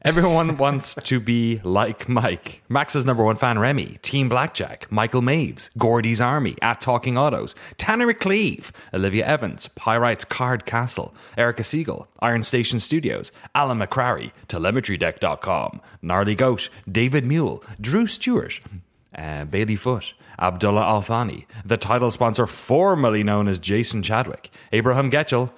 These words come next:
Octothorpe Bunny Crimes, say that five times fast, Snigs, Alex Goucher, Max Valtar, Circuit Demon,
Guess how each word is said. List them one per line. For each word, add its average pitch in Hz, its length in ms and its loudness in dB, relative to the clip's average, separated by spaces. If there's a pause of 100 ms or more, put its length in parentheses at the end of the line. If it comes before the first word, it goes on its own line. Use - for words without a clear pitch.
(120)
Octothorpe 113 1000 0
Bunny 127 360 0
Crimes, 160 560 0 (200)
say - 160 -4
that 98 240 0
five 117 220 0
times 120 220 -2
fast, 131 360 -4 (140)
Snigs, 156 720 0 (260)
Alex 120 300 0
Goucher, 127 520 -2 (280)
Max 120 240 -2
Valtar, 131 640 0
Circuit - 440 0
Demon, 101 300 -4